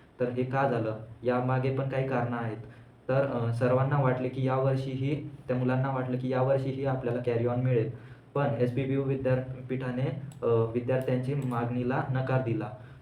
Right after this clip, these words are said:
त्यामुळे, अ, विद्यार्थ्यांनी चौदा जुलै, म्हणजे आता चौदा जुलैला, अ, विद्यार्थ्यांनी आंदोलन करण्यास सुरुवात केली. तर त्यांनी असं ठरवलं. त्यानंतर विद्यापीठाच्या काही अडचणी आणि, अ, विद्यार्थ्यांच्या काही मागण्या होत्या मित्रांनो. तर,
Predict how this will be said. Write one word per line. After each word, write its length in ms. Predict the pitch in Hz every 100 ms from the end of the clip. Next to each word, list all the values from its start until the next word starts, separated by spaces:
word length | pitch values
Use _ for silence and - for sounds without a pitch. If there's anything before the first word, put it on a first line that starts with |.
| -
त्यामुळे, 500 | 127 127 127 127 123
अ, 80 | 127 117 120
विद्यार्थ्यांनी 580 | 123 131 123 127 127
चौदा 320 | 127 127 131 135
जुलै, 320 | 127 123 123 - - -
म्हणजे 200 | 117 123
आता 480 | 120 120 131 123 117
चौदा 260 | 120 120 127
जुलैला, 500 | 120 120 117 135 - - - -
अ, 100 | 113 110 113 - -
विद्यार्थ्यांनी 580 | 117 123 123 127 123 131 123
आंदोलन 380 | 120 123 127
करण्यास 360 | 127 123 135 -
सुरुवात 240 | - 127 117 -
केली. 180 | 101 104 - - - - - 120
तर 60 |
त्यांनी 340 | 117 120 120 127
असं 200 | 131 139 143
ठरवलं. 360 | 127 107 107 - - -
त्यानंतर 440 | 123 123 127 131 -
विद्यापीठाच्या 640 | 127 123 135 135 127 131
काही 200 | 127 131
अडचणी 460 | 123 120 120 123 131 127
आणि, 300 | 123 123 123
अ, 60 | 113 113 - 117
विद्यार्थ्यांच्या 580 | 123 131 131 123 123
काही 220 | 127 127 135
मागण्या 360 | 123 120 127
होत्या 220 | 127 117 113
मित्रांनो. 380 | 107 107 107 - - - - -
तर, 120 | 127